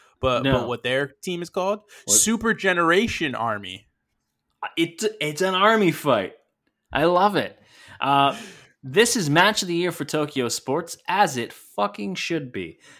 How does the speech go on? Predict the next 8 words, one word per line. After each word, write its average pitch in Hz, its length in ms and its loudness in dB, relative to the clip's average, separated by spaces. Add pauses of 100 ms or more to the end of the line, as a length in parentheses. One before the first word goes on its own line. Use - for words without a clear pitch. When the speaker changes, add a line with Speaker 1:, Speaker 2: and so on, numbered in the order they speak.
(140)
Speaker 2:
Uh, 123 420 2 (400)
talk 226 220 6
about 180 180 4
this 135 180 0
Speaker 1:
Yeah. - 40 -12
Speaker 2:
match. - 240 -4 (300)
<laughs> - 340 -10
Speaker 1:
This, 180 600 4